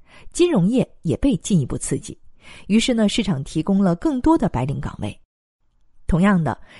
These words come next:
政府也增加了许多行政事务，吸收了更多的人从事财产和人事的管理，最终就导致了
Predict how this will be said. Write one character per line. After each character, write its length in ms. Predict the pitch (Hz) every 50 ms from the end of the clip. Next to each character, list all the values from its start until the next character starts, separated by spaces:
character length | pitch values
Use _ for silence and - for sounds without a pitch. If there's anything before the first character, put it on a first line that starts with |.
| - - -
政 240 | - 339 320 277 226
府 140 | - 180
也 140 | 214 214 170
增 200 | - - 160 170
加 160 | 175 185 180
了 120 | 180 170 151
许 180 | - - -
多 120 | - 113 135
行 240 | - - - 135 147
政 180 | - 202 165
事 240 | 139 - - 139 139
务， 160 | - - - - - - -
吸 180 | - - 233 240
收 160 | - 262 254
了 140 | 247 220 202
更 200 | - 285 269 277
多 140 | - 330 330
的 100 | 302 202
人 280 | 156 139 139 151 175 -
从 200 | - - 165 165
事 280 | 175 - - 180 156 143
财 300 | - - - - 139 147
产 200 | 175 - - - - -
和 160 | - - 147
人 200 | 156 127 127 147
事 180 | - - -
的 80 | - 196
管 220 | - - - -
理， 160 | - - - - - - _ _ - - -
最 140 | - - 220
终 160 | 202 214 214
就 100 | 214 214
导 200 | - - - -
致 200 | - - - 143
了 160 | 123 - -